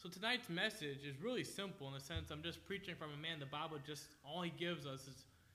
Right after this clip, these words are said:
Enoch loved God, and he was translated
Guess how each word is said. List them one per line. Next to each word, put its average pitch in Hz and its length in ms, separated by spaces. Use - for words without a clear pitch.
Enoch 175 420
loved 156 300
God, 143 260
and 135 140
he 143 80
was 139 140
translated 165 680